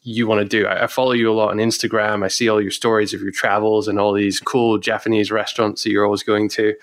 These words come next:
It's interesting. I'm not saying that for, I'm not saying for a second that you, you don't work hard, 'cause you absolutely have worked your socks off to get, get where you are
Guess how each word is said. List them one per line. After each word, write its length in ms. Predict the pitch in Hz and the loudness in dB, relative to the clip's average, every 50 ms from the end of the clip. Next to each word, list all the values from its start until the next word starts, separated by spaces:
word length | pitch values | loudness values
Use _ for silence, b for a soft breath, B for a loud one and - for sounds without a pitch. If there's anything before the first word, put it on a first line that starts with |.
| B B B B B B B B | B B B B B B B B
It's 160 | - 123 - 156 | -4 -2 0 0
interesting. 580 | 156 151 - 131 117 - - 92 87 92 101 - B B B B B B B B _ _ _ _ - | 0 2 2 0 -2 -2 -2 -2 -2 -2 -4 -8 B B B B B B B B _ _ _ _ -4
I'm 140 | - 160 175 | 0 0 2
not 140 | 202 208 180 | 2 0 0
saying 240 | - 196 180 170 156 | 0 2 2 2 2
that 180 | 143 120 - | 2 0 -2
for, 200 | - - - 117 | -4 -4 -2 0
I'm 80 | 127 143 | 2 2
not 140 | 165 160 - | 2 2 2
saying 160 | 160 143 131 | 2 2 2
for 100 | - 127 | 2 2
a 60 | 117 | 2
second 300 | - 143 135 - 135 120 | 2 0 0 2 2 2
that 60 | 113 | 2
you, 200 | 110 113 107 - - | 2 0 -2 -4 -6
you 120 | 120 110 | -8 -6
don't 280 | 110 - 120 113 113 107 | -2 0 0 2 2 2
work 240 | 113 110 98 - | 2 2 0 0
hard, 260 | - 120 113 110 110 107 | 0 2 2 2 2 0
'cause 160 | 117 107 110 | 0 0 0
you 120 | 110 101 - - | -2 -2 -4 -2
absolutely 640 | 113 113 110 - - 113 107 107 110 107 101 92 _ _ _ _ - | -4 -2 -2 -2 0 0 2 2 2 0 -2 -4 _ _ _ _ -4
have 200 | - 120 110 110 | -2 -2 0 0
worked 180 | 120 113 - - | 0 -2 0 -2
your 60 | - | -4
socks 300 | - - 107 92 - - | -2 -2 -2 -2 0 -2
off 160 | 110 104 - | -2 -2 -2
to 80 | - 117 | -2 0
get, 180 | 110 110 110 - _ _ _ - | 0 0 -2 -6 _ _ _ -4
get 160 | 120 107 98 | -2 -2 0
where 80 | 110 | 0
you 120 | 110 107 104 | 0 2 2
are 200 | 104 101 101 | 0 0 -2